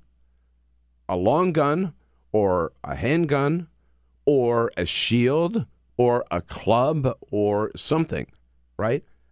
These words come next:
And the others were just citizens who were there saying, you know, "Boy, we think the K K K is wrong." And Donald Trump is saying they're equally responsible for the violence.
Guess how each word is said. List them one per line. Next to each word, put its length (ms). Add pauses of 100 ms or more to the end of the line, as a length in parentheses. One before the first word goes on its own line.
And 120
the 80
others 240
were 80
just 280 (180)
citizens 720
who 80
were 100
there 260
saying, 520 (300)
you 120
know, 200 (680)
"Boy, 280 (1120)
we 220
think 200
the 100
K 180
K 200
K 180
is 160
wrong." 420 (580)
And 140
Donald 320
Trump 200
is 120
saying 280 (180)
they're 260 (200)
equally 680
responsible 920 (200)
for 360 (140)
the 120
violence. 540